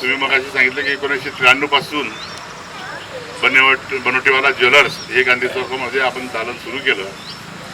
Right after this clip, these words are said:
आणि खरंच एक ब्रँड राहिला आहे आपला. कायमस्वरूपी या शहरामध्ये बन-, बनवटीवाला ब्रदर्स म्हणून एक ब्रँड राहिलेला आहे.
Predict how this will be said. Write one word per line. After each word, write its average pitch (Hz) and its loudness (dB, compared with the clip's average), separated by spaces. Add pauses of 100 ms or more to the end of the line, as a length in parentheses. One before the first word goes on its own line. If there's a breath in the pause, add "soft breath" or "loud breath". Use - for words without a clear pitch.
(120)
आणि 131 -8
खरंच 165 2
एक 175 0
ब्रँड 160 8
राहिला 120 6
आहे 113 6
आपला. 107 -2
कायमस्वरूपी 139 2
या 147 4
शहरामध्ये 127 0 (800)
बन-, 139 4 (100)
बनवटीवाला 135 2
ब्रदर्स 127 0
म्हणून 135 -2
एक 139 0 (100)
ब्रँड 135 8
राहिलेला 101 2
आहे. - -12